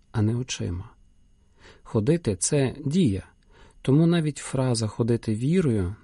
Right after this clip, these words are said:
демонструє, що жива віра вимагає дії. В цьому сенсі ми є в одному човні з Авраамом. Сказано в посланні до Галатів,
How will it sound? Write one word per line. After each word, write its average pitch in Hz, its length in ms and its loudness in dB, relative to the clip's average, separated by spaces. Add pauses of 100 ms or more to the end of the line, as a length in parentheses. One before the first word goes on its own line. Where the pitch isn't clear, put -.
демонструє, 123 680 2
що - 240 -4
жива 113 380 0
віра 123 440 0 (360)
вимагає 101 580 0
дії. 110 460 -4 (1000)
В - 60 -20
цьому 117 280 4
сенсі 143 500 2 (160)
ми 123 180 2
є 117 260 0
в 117 100 -2
одному 113 300 0
човні 135 420 2
з 101 80 -2
Авраамом. 107 580 -2 (640)
Сказано 107 460 0
в 104 40 0
посланні 117 520 0
до 113 120 0
Галатів, 117 580 -2